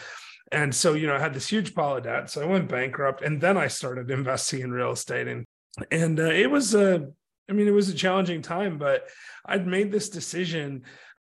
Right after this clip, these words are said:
when I was seventeen, probably, like, you know, t-, it was ten or twelve years before I was diagnosed, thir-, thirteen years before I was diagnosed with leukemia. I made a decision to give up on bad days.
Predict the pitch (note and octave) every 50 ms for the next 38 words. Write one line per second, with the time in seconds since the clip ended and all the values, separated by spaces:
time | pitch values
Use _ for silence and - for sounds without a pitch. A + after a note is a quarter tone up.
0 | _ _ - D#3+ E3 E3 D#3 D3+ C#3+ - - E3+ D#3 D3+ D3 C3+ - - D3+ C#3
1 | B2+ A2+ - - F3 E3+ D#3+ D#3+ D3 D3+ D#3 D3+ C#3+ C3+ C3 B2+ A#2 A#2+ - -
2 | - _ _ _ _ _ _ _ _ - - D#3 D#3 C#3+ B2 A#2 A#2 - E3+ E3
3 | F3 - - - - - - - F#3+ F#3+ F#3 E3+ D#3 C#3 - - - E3+ E3 D#3
4 | D3 D#3+ D#3 D3 C#3+ - C#3+ B2+ - D3 C#3+ C#3 C3+ C3 A#2 C3+ C3 B2+ C#3 C3+
5 | B2 - - D3+ D#3+ D#3+ D#3+ - - G3+ G3 F#3+ - F#3+ E3 D#3 C#3+ A#2+ A#2 C3
6 | B2 - D3 C3+ B2+ A#2+ A#2+ A#2+ B2+ C3 A#2+ B2 B2 B2 A#2+ A#2+ A#2 - C3+ B2
7 | A#2+ A#2 A#2 - - C3+ C3+ C3 B2 A#2+ A#2 - - - - - - - - -
8 | - - E3 F#3 G#3 A3+ F#3+ F3+ C#3+ C#3+ C3 - - F#3+ G#3+ G#3+ G3+ F3+ C#3 -
9 | D#3+ C3+ C#3+ D3 C3+ D3+ C#3+ B2+ D3 C#3+ C3+ B2+ A#2+ B2+ B2 A2+ A2+ A#2+ B2 C#3
10 | C#3+ C3+ A#2+ A#2+ -